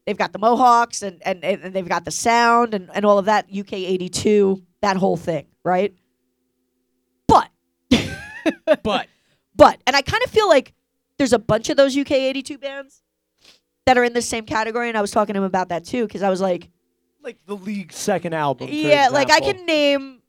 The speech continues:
Speaker 1: a whole bunch of bands that did this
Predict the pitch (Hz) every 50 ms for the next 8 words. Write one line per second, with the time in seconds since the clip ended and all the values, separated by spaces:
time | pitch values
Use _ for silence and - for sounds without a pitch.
0 | _ _ _ _ - 226 220 202 240 269 269 - 277 277 269 - - 208 226 220
1 | 214 196 185 202 190 - - _ _ _ _ - - 254 262 240 196 160 175 165
2 | 151 139 - - - - - - -